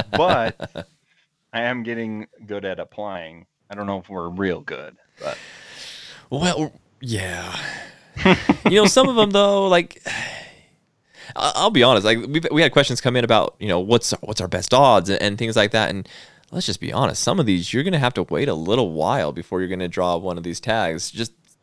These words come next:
Speaker 2: it's the nature of the beast. You know, like,
Speaker 1: Yep.
Speaker 2: like here in Utah, I'm sorry, but you gotta build those points up before you get some of these limited entry tags.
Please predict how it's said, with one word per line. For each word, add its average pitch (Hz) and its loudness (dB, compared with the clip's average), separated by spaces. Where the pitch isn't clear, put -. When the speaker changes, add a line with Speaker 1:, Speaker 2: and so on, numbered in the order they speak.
Speaker 2:
it's 104 0
the 113 -2
nature 107 0
of 107 2
the 107 0
beast. 104 0
You 90 -2
know, 101 6
like, 110 6
Speaker 1:
Yep. - 0
Speaker 2:
like 98 2
here 107 2
in 98 0
Utah, 101 4
I'm 135 -6
sorry, 107 6
but 85 -4
you 127 -2
gotta 127 4
build 98 2
those 87 2
points 147 -2
up 85 2
before 98 2
you 98 -2
get 104 0
some - -4
of 90 -4
these 80 -4
limited 90 -4
entry - -6
tags. 139 -2